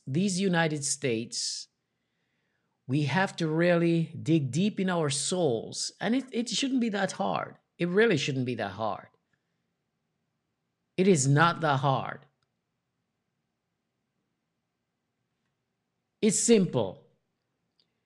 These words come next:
It's a sense of decency versus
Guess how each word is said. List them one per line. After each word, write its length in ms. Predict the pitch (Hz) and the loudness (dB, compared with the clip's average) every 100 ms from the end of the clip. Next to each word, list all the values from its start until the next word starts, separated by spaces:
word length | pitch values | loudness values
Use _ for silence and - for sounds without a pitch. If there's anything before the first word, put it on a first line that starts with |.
| _ _ _ _ - | _ _ _ _ 0
It's 220 | 165 - | 0 4
a 60 | 160 | 2
sense 380 | - 208 233 247 | 4 4 4 4
of 200 | 254 170 | 0 2
decency 840 | 208 190 202 196 - 214 233 - _ | 2 2 2 2 0 -2 -4 -8 _
versus 1000 | - 127 180 190 - 196 196 - - - | -10 0 2 4 2 2 0 -2 -2 -4